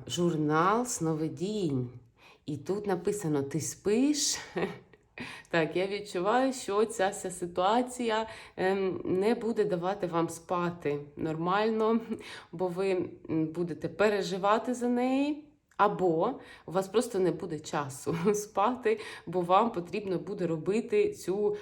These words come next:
величезну якусь роботу, м, яку вам необхідно буде встигнути зробити. І <laughs> вона ж питає: бачите, «Ти спиш?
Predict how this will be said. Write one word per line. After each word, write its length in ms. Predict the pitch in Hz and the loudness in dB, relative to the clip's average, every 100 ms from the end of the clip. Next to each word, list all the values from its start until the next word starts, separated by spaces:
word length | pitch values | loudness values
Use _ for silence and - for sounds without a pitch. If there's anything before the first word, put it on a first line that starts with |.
| - | -2
величезну 640 | 170 170 165 196 190 165 | 2 2 2 2 2 2
якусь 380 | 156 160 180 - | 0 -2 -8 -4
роботу, 760 | 160 151 190 262 262 247 240 - - _ _ _ _ _ | -6 0 4 6 6 2 2 -4 -16 _ _ _ _ _
м, 300 | 170 147 143 - | -4 -2 0 -2
яку 460 | 151 156 160 208 | -2 -2 -2 0
вам 300 | - 170 190 | 4 4 4
необхідно 460 | 175 156 - 190 175 | 4 2 -2 -4 -4
буде 200 | 165 147 | -2 -6
встигнути 560 | 143 - 160 151 139 139 | -6 -4 -2 -2 -4 -8
зробити. 720 | 147 135 139 127 131 127 120 - - - _ | -8 -6 -4 -4 -4 -6 -10 -20 -20 -20 _
І 260 | 175 214 180 | -2 2 2
<laughs> 180 | 170 | 4
вона 320 | 196 170 190 196 | 4 4 2 -2
ж 80 | |
питає: 440 | - 170 - 139 139 | -6 -8 -4 -4 -2
бачите, 420 | 143 185 - - | -4 -6 -8 -16
«Ти 160 | 131 139 | -14 -14
спиш? 720 | - - 320 330 302 - - | -12 2 6 6 4 -4 -6